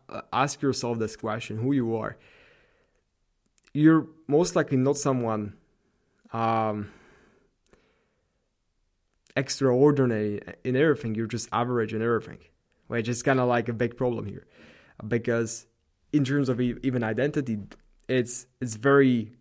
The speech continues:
good to be at least good at something, because that gives you more confidence, which unlocks more opportunities for you as well. So, um, just really rather, even I,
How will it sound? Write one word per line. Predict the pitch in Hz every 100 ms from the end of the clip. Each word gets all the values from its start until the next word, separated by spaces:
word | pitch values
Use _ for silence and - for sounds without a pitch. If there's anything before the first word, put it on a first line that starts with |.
| 120
good | 139 135
to | - 123
be | 120 117 101 - -
at | 123
least | 127 117
good | 120 127
at | 123
something, | 127 127 170 175 170
because | 120 113 101
that | 117 117
gives | 113 113
you |
more | 120 120
confidence, | 117 123 113 117 107
which | 113 - - _ - - -
unlocks | 131 135 127 113 - -
more | 127 139 131 -
opportunities | 120 127 127 120 123 117
for | 123
you | 123 120
as | 117
well. | - - - - - -
So, | - 127 117 117 117 110 113 107 -
um, | 113 113 113 113 110 107 - 117
just | 131 110
really | 123 120 110
rather, | 107 110 113 110 101 -
even | 123 120 113
I, | 117